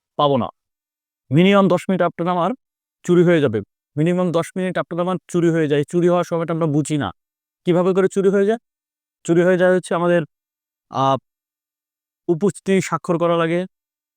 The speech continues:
তারপর হচ্ছে সৃজনশীল নির্বাচন, কোন কোন সৃজনশীল উত্তর করবো,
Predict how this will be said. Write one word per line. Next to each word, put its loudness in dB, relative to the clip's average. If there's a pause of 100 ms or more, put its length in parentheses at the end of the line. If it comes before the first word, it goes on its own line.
(280)
তারপর -4
হচ্ছে -2
সৃজনশীল 0
নির্বাচন, 2
কোন -2
কোন 2
সৃজনশীল 0
উত্তর -2
করবো, -2